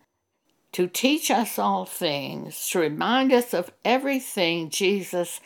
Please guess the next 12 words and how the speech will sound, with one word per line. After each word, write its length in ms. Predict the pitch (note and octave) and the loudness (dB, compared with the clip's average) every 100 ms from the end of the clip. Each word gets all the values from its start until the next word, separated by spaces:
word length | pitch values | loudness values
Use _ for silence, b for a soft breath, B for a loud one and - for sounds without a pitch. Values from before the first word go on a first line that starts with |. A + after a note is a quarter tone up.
| B B | B B
has 380 | - A#3 B3 B3 | -2 4 4 2
said 400 | - A3 G3 D3+ | -2 2 2 0
to 180 | - - | -6 -4
us, 500 | - C#3+ C3+ E3 - B B B | -4 -4 -6 -10 -14 B B B
to 140 | - E3 | 0 0
guide 420 | - F#3+ C4 C#4+ | 2 4 6 4
us 300 | A#3 - - - | 2 -2 -10 -2
into 460 | A#3+ D#4 D#4 A#3 - | 2 4 2 0 0
all 280 | D#3+ D3 C#3+ | 0 0 -2
truth, 520 | - - B2+ D3 - - | -4 -2 0 -2 -6 -2
and 240 | G3 F#3+ | 0 0
to 340 | F#3+ F3 E3+ | -2 2 2